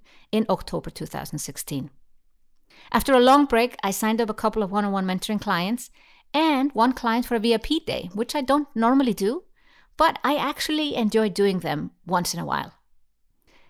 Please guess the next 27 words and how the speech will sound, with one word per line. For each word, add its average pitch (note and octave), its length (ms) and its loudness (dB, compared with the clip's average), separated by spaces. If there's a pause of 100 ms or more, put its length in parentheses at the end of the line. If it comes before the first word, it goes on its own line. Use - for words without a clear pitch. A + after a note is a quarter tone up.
(300)
October E4 320 2
two D#4+ 180 0
thousand C4 240 4
sixteen, B3 580 -2
I F3 100 -4
didn't A3+ 360 0
grow A#3 180 0
my A3+ 160 0
list G#3 260 -4
much, G#3 240 -4
still - 580 0
not, A3+ 440 0 (120)
or F#3+ 160 0
only G#3 260 0
to G#3+ 120 -4
four G3+ 240 -2
thousand G#3 460 -4
eight G3+ 160 -4
hundred A3 280 -2
eighty-four, F3+ 600 -4 (500)
and G#3+ 180 2
revenue G3 520 0 (220)
was F#3 140 -2
fourteen F3+ 380 -4
thousand D#3+ 400 -2
dollars. D3+ 500 -6 (920)
Like A3+ 240 2